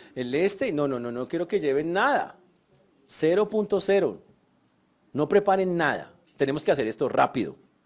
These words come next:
Básicamente el Señor les dio la autoridad y les fue diciendo, "Ah, por favor, y arrancan ya por allá". Eso más o menos es como la escena se muestra. Habla de algo de urgencia. Que el Señor les dice, "Ya, de una, arranquen". Y uno dice, "¿Y pero cómo?".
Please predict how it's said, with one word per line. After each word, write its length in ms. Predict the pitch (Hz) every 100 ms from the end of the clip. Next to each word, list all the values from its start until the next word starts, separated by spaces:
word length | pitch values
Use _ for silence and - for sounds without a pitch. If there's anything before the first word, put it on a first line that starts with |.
| _ _ _ _ -
Básicamente 480 | 127 - 202 147 160
el 60 |
Señor 260 | 156 131 110
les 140 | 110
dio 100 | 110 131
la 80 |
autoridad 440 | 160 165 131 113 117
y 60 |
les 160 | 139 135
fue 140 | 110
diciendo, 400 | 117 123 123 127 - - _ -
"Ah, 80 |
por 100 | 110
favor, 140 | 123 113
y 40 |
arrancan 460 | 110 113 117 117 113
ya 100 | 113
por 160 | 113
allá". 240 | 104 80 - _ _ _ _ _ _ _ _ _ _ _ _ - -
Eso 220 | - 127
más 180 | 123 127
o 40 | 151
menos 160 | 135
es 80 | 127
como 180 | 143 127
la 80 | 107
escena 240 | 101 90
se 120 | 110
muestra. 360 | 101 78 - - _ _ - -
Habla 220 | 117 139
de 100 | 131
algo 180 | 104 117
de 80 |
urgencia. 480 | 120 - 95 - - _ _ _ _ _ _
Que 80 | 113
el 60 |
Señor 220 | 101 104 98
les 100 | 117
dice, 300 | 123 - - _ -
"Ya, 240 | - - - _
de 120 | 85
una, 260 | 90 87 -
arranquen". 320 | 85 90 - - _ _ _ _ _ _ _ _ _ _ _ _ _ _ _ _ _
Y 120 | 107
uno 100 | 101
dice, 160 | 107 120
"¿Y 80 | 143
pero 280 | 117 95
cómo?". 440 | - 98 156 202